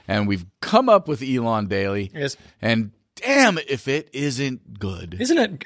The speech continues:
Speaker 2: I think it's
Speaker 1: It's so good.
Speaker 2: outstanding, and I think it's probably gonna last for at least another week.
Speaker 1: Another week? I mean, honestly, me and Robert had money on, like, four shows.
Speaker 2: Hey,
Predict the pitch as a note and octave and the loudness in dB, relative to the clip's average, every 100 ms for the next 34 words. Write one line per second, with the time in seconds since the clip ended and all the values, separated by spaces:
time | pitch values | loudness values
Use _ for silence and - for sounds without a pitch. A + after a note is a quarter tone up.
0 | - G3+ A3+ - F#3+ D3+ C#3 - C3+ G#2+ | 0 4 4 4 2 2 0 0 0 0
1 | D#3 C#3 A2+ D3 C#3+ B2+ C3 F3 F#3+ D#3 | 0 2 4 2 2 0 2 4 4 0
2 | C#3+ - D3+ C#3+ C#3 C3+ D#3 E3+ - C#3 | -2 -2 0 0 0 0 -2 -2 -4 -2
3 | D3+ E3+ A3+ A3+ - E3 C3+ A#2+ A2+ E3+ | 2 6 8 6 0 -4 -2 -4 -4 -4
4 | - B2 C3+ E3 F3+ F3+ B3 C#4+ - - | 0 4 6 6 6 4 0 -2 -10 -20
5 | _ - C#3 D#3 D3+ C#3+ C3+ _ _ - | _ 0 2 4 4 4 2 _ _ 2
6 | D3+ G3 A#3+ D4 - C#4 D#4 D4+ - D3+ | 6 6 6 2 0 0 2 0 -2 -2
7 | G#3 G#3+ F3+ F#3 F3 E3 D3 D3 C#3+ C#3+ | 0 2 4 4 4 0 0 0 0 0
8 | C#3+ B2+ A#2+ G#2 F#2 - _ C#3+ C#3 B2 | 0 0 0 -4 -8 -16 _ -12 -10 -10
9 | A2 G#2+ D2 C2 F2 - - B2+ - E3+ | -8 -8 -8 -10 -14 -16 -12 -4 4 6
10 | D3+ C3+ | 8 4